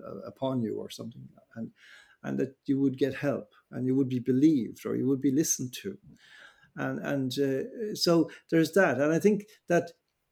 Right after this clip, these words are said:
the culture of Ireland was, was so rich. You know, the music of Ireland went around the world,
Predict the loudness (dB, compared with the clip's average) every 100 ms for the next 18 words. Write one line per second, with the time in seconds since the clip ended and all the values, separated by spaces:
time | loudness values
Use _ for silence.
0 | _ _ -20 _ -8 -2 0 6 4 6
1 | 4 6 4 2 0 -4 -6 -6 -6 -4
2 | -4 -2 0 0 -2 -4 -10 -8 -6 -2
3 | 4 4 4 -2 0 0 0 -2 -4 -4
4 | -2 -2 -2 0 2 0 -4